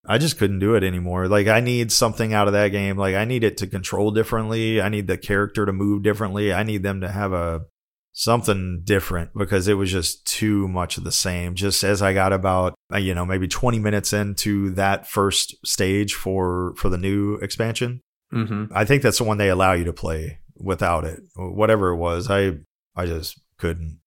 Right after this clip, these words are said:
Speaker 2: They let you play, like, the very beginning of each of those expansions, and then it's like, "Hey, okay, now you, to con-,
Speaker 1: Maybe
Speaker 2: to
Speaker 1: that
Speaker 2: finish
Speaker 1: was
Speaker 2: it, you
Speaker 1: it.
Speaker 2: have to go buy it."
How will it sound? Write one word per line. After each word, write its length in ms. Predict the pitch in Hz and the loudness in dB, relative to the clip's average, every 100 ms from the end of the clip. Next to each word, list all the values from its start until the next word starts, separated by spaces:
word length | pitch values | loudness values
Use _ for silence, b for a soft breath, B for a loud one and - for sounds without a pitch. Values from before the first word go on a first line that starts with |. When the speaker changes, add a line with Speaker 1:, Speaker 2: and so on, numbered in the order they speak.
| _ | _
Speaker 2:
They 200 | 113 127 | 0 4
let 160 | 165 202 | 6 4
you 100 | 185 | 2
play, 240 | - 127 | 2 2
like, 220 | 123 110 113 | 4 2 4
the 180 | 107 | 2
very 400 | 98 107 107 113 | 2 2 4 4
beginning 480 | 117 110 107 101 101 | 4 2 2 0 0
of 140 | 95 98 | 0 0
each 200 | 95 98 | -2 -2
of 120 | 92 | -2
those 200 | 90 87 | -2 -2
expansions, 640 | 90 - 92 90 92 90 | -6 -4 -4 -2 -4 -4
and 140 | 95 95 | -4 -2
then 160 | 92 | -2
it's 160 | 90 87 | -2 -2
like, 160 | 90 | -2
"Hey, 220 | 131 135 113 | 2 2 2
okay, 240 | 110 101 | 2 0
now 200 | 98 98 | 2 2
you, 200 | 98 98 | 0 -2
to 160 | - 101 | -6 -6
con-, 120 | 95 | 0
Speaker 1:
Maybe 180 | 113 101 | 2 4
Speaker 2:
to 80 | 98 | 2
Speaker 1:
that 100 | 92 | 2
Speaker 2:
finish 220 | 92 95 | 2 2
Speaker 1:
was 80 | 90 | 2
Speaker 2:
it, 20 | |
you 20 | |
Speaker 1:
it. 40 | 90 | 0
Speaker 2:
have 100 | 90 | -2
to 100 | 92 | -4
go 180 | 92 | -4
buy 280 | 90 92 92 | -4 -2 -2
it." 200 | 117 123 | -2 -4